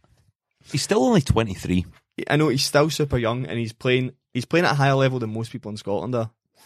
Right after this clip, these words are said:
Speaker 2: Um, so, but I just like the fact that he, that was his first start for them since he left. The last game he played for them was a four nil win where he scored a double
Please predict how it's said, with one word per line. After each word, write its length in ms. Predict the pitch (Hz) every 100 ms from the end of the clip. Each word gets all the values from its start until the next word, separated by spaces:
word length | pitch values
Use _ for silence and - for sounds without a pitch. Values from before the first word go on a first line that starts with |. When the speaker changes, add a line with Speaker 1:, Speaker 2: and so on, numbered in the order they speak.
| _ _ _
Speaker 2:
Um, 260 | - 110 -
so, 280 | - - 123 117
but 80 | -
I 60 | 120
just 180 | 143
like 180 | 135 123
the 60 | 113
fact 260 | 120 76
that 100 | -
he, 120 | - -
that 100 | - 117
was 80 |
his 120 | 113 -
first 240 | - 120
start 260 | - 107 -
for 100 | 127
them 240 | 127 123 - _ -
since 260 | - 110
he 80 | 113
left. 400 | 107 113 135 - _ _
The 80 | -
last 240 | 110 120 -
game 160 | 120
he 60 | 120
played 240 | - 110
for 100 | -
them 60 | 117
was 100 | 110
a 40 |
four 220 | - 107
nil 160 | 110 101
win 180 | 98 101
where 80 | 107
he 40 |
scored 240 | - 113
a 40 | 98
double 340 | 104 110 120